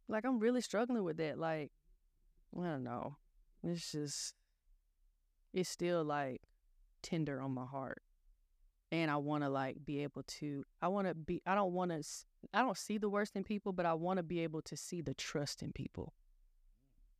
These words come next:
That's what I need help with. But don't get me wrong, some people you could just look at and be like, "Hey, they might not be the, be the, uh, <laughs> brightest apple in the bunch." <laughs> May, may not wanna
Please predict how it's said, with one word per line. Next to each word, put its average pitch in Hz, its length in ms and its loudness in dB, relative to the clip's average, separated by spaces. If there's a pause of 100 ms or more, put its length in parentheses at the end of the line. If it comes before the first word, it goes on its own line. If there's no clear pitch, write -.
(260)
That's 156 240 4
what - 80 -4
I - 40 -6
need - 200 -8
help - 220 -12
with. - 180 -8 (1120)
But 180 120 0
don't 277 180 6
get 269 120 4
me 226 80 4
wrong, 214 240 4
some 285 200 2
people 190 260 0
you 196 100 2
could 185 120 0
just 165 160 -2
look 180 180 2
at 160 100 2
and 156 80 -2
be 151 80 -4
like, 156 180 0
"Hey, 147 160 -2
they 165 140 -2
might 214 240 0
not 165 260 -4
be 160 100 -2
the, 139 200 -6 (1700)
be 151 140 4
the, 139 120 2
uh, 135 540 0 (280)
<laughs> - 400 -18
brightest 160 300 2
apple 151 280 0
in 143 80 0
the 135 60 -8
bunch." 135 500 -6 (240)
<laughs> - 280 -16
May, 226 180 6 (440)
may 180 160 2
not 160 200 4
wanna 139 420 -2